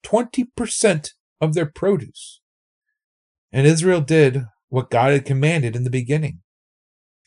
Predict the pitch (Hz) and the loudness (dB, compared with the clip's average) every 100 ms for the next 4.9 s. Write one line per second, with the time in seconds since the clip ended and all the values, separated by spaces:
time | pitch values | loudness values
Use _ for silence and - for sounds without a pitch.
0 | _ - 127 135 117 113 147 143 - 139 | _ 0 4 4 2 2 4 2 -4 -6
1 | 143 - - 151 147 139 143 160 127 120 | -6 -4 4 4 6 2 2 0 -2 -4
2 | 107 113 131 143 135 123 151 160 131 120 | -8 -4 0 0 -2 -2 0 2 0 -4
3 | 113 101 95 92 _ _ _ _ 107 113 | -6 -6 -8 -10 _ _ _ _ -8 -4
4 | 120 120 117 - 180 156 - 98 95 | 0 0 -2 -4 -4 -4 -8 -10 -12